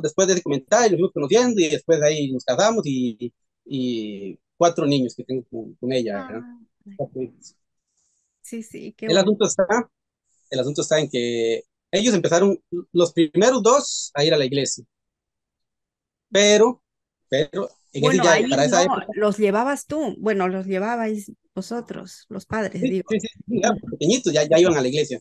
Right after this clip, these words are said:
Speaker 2: Ujú.
Speaker 1: Eh, ya habían sido presentados, y, o sea, lo que es normal a un niño de dos, tres, cuatro años,
Speaker 2: Ujú.
Speaker 1: yendo a la primaria, como comencé yo, ellos comen-,
Speaker 2: Claro.
Speaker 1: eh, eh, así, sí, normal,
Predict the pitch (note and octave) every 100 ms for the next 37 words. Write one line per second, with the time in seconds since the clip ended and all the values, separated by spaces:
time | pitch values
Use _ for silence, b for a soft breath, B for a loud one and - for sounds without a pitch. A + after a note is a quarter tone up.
0 | _ _ _ - G3+ G#3+ B2+ B2+ A#2+ A#2+
1 | A#2 A2+ A2+ D3 D3 D3+ D3+ C#3+ A2+ A2+
2 | E3+ F#3+ F#3+ F#3+ F#3+ - - _ _ _
3 | _ D3 C3 A#2+ A2+ A#2+ A#2+ G#3 A3 -
4 | D#3+ G#3+ F#3+ G3+ G3 F#3+ G3 D#3 C3+ D#3
5 | F3+ F3+ D#3+ - E3 E3 E3+ D#3+ - D#3+
6 | D#3+ C3 A#2 - - _ _ _ _ _
7 | _ - G#3+ C#3+ C3+ B2 G#2+ G#2+ A#2+ D3
8 | F#3 F3+ F3 - _ - E3+ E3+ E3 D#3
9 | G#3+ F3+ F#3 C#3+ - - D3+ D3 D3 B3
10 | F3 - _ - E3 D#3 D3 C#3 G#3 -
11 | E3+ - B3 G3 E3 E3+ C#3+